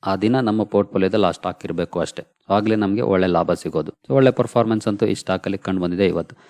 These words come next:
ಹಾಗೆ ನೆಕ್ಸ್ಟ್ ಸ್ಟಾಕ್ ಬರೋದಾದ್ರೆ ಟ್ಯಾನ್ಲಾ ಪ್ಲಾಟ್‌ಫಾರ್ಮ್ಸ್, ಇಲ್ಲೂ ಕೂಡ ನೋಡ್ಬೋದು ಹನ್ನೊಂದು ಪರ್ಸೆಂಟ್ ಹತ್ತತ್ರ ರ್ಯಾಲಿ ಇವತ್ತು ಕಂಡು ಬಂದಿದೆ. So ಕಂಪನಿ ಕೆಲವೊಂದು ಒಪ್ಪಂದಗಳನ್ನ ಮಾಡ್ಕೊಂಡಿದೆ,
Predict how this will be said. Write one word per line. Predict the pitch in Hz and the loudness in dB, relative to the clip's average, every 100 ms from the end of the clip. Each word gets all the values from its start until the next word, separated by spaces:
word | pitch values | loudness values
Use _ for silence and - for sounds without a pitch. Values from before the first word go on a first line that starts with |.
| _ - | _ -10
ಹಾಗೆ | 107 | -4
ನೆಕ್ಸ್ಟ್ | 113 110 | -2 -2
ಸ್ಟಾಕ್ | - 107 113 | -2 -4 -2
ಬರೋದಾದ್ರೆ | 107 104 107 107 | 0 2 2 0
ಟ್ಯಾನ್ಲಾ | 101 95 101 101 | 0 0 0 0
ಪ್ಲಾಟ್‌ಫಾರ್ಮ್ಸ್, | 98 98 - 101 98 | 0 -2 -2 -6 -4
ಇಲ್ಲೂ | 101 | -4
ಕೂಡ | 104 98 | -2 -2
ನೋಡ್ಬೋದು | 95 92 98 95 | -2 0 0 0
ಹನ್ನೊಂದು | 90 98 90 | 0 -2 -2
ಪರ್ಸೆಂಟ್ | 95 87 92 | -4 -6 -4
ಹತ್ತತ್ರ | 92 95 90 90 | -4 -4 -4 -4
ರ್ಯಾಲಿ | 82 90 92 | -2 -2 -2
ಇವತ್ತು | 90 92 - | -2 -4 -8
ಕಂಡು | - 92 | -8 -6
ಬಂದಿದೆ. | 90 90 - | -4 -2 -4
So | - - | -6 -8
ಕಂಪನಿ | - 147 151 151 | 0 2 4 2
ಕೆಲವೊಂದು | 143 127 123 123 123 | 4 4 4 4 2
ಒಪ್ಪಂದಗಳನ್ನ | 107 - 139 135 123 113 | 0 0 2 4 4 4
ಮಾಡ್ಕೊಂಡಿದೆ, | 104 90 - 87 82 | 2 0 -2 -4 -4